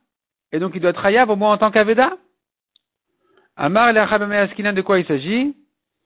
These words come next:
Kegon Shachalok Shukatan. Il s'agit que le gardien a mangé, a dépensé le gage, alors que son propriétaire était encore petit. Il était encore enfant. Et donc,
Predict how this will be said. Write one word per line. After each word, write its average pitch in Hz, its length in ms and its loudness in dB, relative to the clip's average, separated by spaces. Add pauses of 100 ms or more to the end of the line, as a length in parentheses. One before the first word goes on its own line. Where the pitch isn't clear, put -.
(160)
Kegon 190 320 0
Shachalok 196 400 0
Shukatan. 127 1120 0 (480)
Il 131 80 -12
s'agit 208 320 2
que 226 340 2 (640)
le 220 480 4
gardien 165 640 -2 (580)
a 180 440 4
mangé, 180 460 0
a 170 100 2
dépensé 170 560 -2
le 135 140 -2
gage, 156 400 0 (460)
alors 220 280 2
que 220 80 -2
son 208 140 -6
propriétaire 208 420 0
était 214 160 0
encore 202 300 0
petit. - 380 -4 (360)
Il 135 80 -10
était 139 140 -2
encore 185 420 2
enfant. 143 340 -4 (1200)
Et 196 120 2
donc, 269 440 2